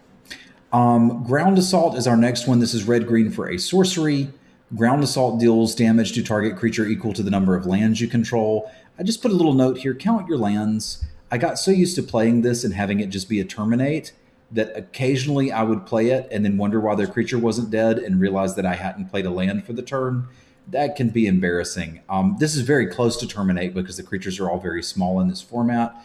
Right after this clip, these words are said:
but count up your <laughs> lands and make sure you're doing it right. That said, it's, it's very much, uh, hey, are you Gruul? Cool, you can kill somebody.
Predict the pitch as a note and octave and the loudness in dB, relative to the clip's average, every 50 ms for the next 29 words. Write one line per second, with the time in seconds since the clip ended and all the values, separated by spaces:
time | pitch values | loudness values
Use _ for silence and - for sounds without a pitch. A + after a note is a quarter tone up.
0 | - - _ _ - F3+ F3+ F#3 - D#3+ D3 B2 E3 - D3 C#3 A2+ A2+ G#2+ C#3+ | -20 -20 _ _ -4 -4 -4 -2 -2 0 2 2 0 2 2 0 0 2 2 2
1 | C3 B2 - A#2+ A#2 G#2+ G2 F#2 - G#2 F#2+ F#2+ F#2 G2 G2+ G2 F#2 F#2 F2+ E2+ | 2 2 2 2 2 2 0 -2 -4 -2 -2 0 0 2 2 2 2 0 0 -2
2 | E2+ E2+ F2 F2+ - - _ - - - _ - D#3 C3+ - - D3 B2+ A#2+ - | -6 -4 -6 -6 -8 -12 _ -20 -20 -14 _ -2 -2 0 2 2 2 2 2 0
3 | - - - - - G#2 A2 C#3+ C#3+ B2+ A#2+ A#2 A2+ G2 - - - - - _ | -2 -6 -6 -6 -6 -2 -2 0 2 4 4 2 2 0 -4 -8 -10 -12 -16 _
4 | - _ _ - F#2 - - - - C3 C#3 A#2 G2+ E2+ G2 G2+ G#2+ A#2 A#2 G#2+ | -20 _ _ -18 -18 -18 -16 -8 -2 0 0 0 0 0 -2 0 0 0 0 2
5 | A#2 A#2+ C3+ D#3+ F3+ F3 F3 - D3 B2+ A2 G2 G2+ F#2 - G2 F#2 - F#2+ F#2+ | 2 2 4 4 4 2 2 2 2 2 2 2 0 -2 -2 -4 -4 -2 -4 -4
6 | F#2 - E2 D#2 D2 D2 C#2+ D2 C#2+ D2 - | -6 -6 -10 -10 -10 -10 -10 -12 -14 -16 -18